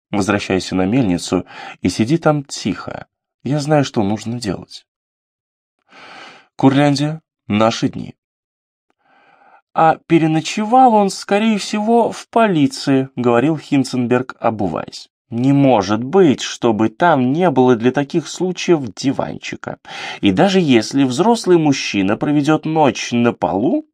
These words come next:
ничего с ним не сделается. Хотя в самом крайнем случае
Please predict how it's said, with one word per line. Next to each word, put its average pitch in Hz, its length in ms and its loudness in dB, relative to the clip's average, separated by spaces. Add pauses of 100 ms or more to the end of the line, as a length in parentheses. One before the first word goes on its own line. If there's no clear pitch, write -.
(140)
ничего 123 460 -4
с - 80 -10
ним 95 160 -2
не 90 120 0
сделается. - 580 -12 (420)
Хотя 85 220 -2
в - 60 -10
самом - 280 -6
крайнем 160 460 0
случае - 500 -12